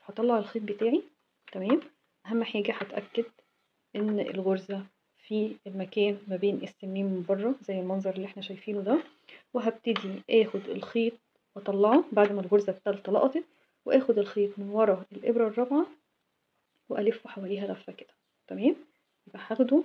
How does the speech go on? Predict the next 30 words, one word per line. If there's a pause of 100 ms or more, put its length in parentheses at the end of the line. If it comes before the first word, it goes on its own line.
من
ورا
وألفه
لقدام
وأرجع (220)
من
ورا
تاني، (220)
خلاص؟ (680)
وأخليه
سايب
ما
أشدهوش
خالص
علشان
السطر
اللي
بعده
ما
تبقاش (300)
الإبر
معايا
تقيلة
في
الشغل، (180)
وأرجع
أحطه
في
المكوك
تاني